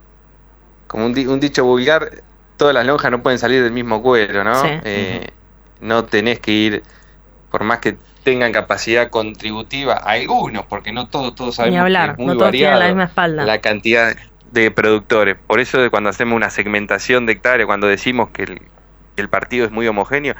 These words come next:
Speaker 2: Mm.
Speaker 1: la zona norte del partido es agrícola muy buena, pero está en la sierra, no sé si conoce el partido
Speaker 2: Sí,
Speaker 1: de la
Speaker 2: claro,
Speaker 1: sierra.
Speaker 2: sí.
Speaker 1: Hay muchos campos, hay campos que tienen cincuenta por ciento de s-, de sierra,
Speaker 2: Ahí no
Speaker 1: que
Speaker 2: se siembra
Speaker 1: en
Speaker 2: nada,
Speaker 1: algunos
Speaker 2: claro.
Speaker 1: casos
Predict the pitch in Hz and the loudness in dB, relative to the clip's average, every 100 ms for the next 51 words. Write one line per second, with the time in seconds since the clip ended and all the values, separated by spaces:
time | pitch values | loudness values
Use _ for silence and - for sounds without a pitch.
0 | - - 175 165 170 151 135 139 131 110 | -10 -6 -6 -4 -2 0 0 2 0 0
1 | 147 143 113 127 127 113 123 135 143 180 | 0 0 0 0 0 0 0 -2 0 0
2 | 160 113 110 - - - 147 143 110 160 | -2 0 0 -2 -6 -4 -2 0 -2 0
3 | 127 113 117 135 123 123 131 113 110 175 | 0 0 -2 -4 -4 -4 -4 -4 -2 0
4 | 127 170 175 165 - - - 170 165 - | 0 0 -2 -4 -10 -20 -6 -6 -6 -12
5 | _ _ - 165 196 147 - 196 247 160 | _ _ -8 -6 -4 -6 -4 -4 -2 -4
6 | 156 196 202 165 170 143 156 160 - 147 | -2 -4 -4 -4 -6 -4 -2 0 -2 -6
7 | 156 156 - - - 107 - - _ _ | -4 -4 -4 -10 -8 -6 -8 -12 _ _
8 | 180 - 165 151 110 101 151 214 220 208 | -10 -2 2 2 2 0 2 4 4 4
9 | 233 226 220 233 170 - 143 135 220 147 | 4 4 4 2 2 0 0 2 2 0
10 | - 139 | 0 -4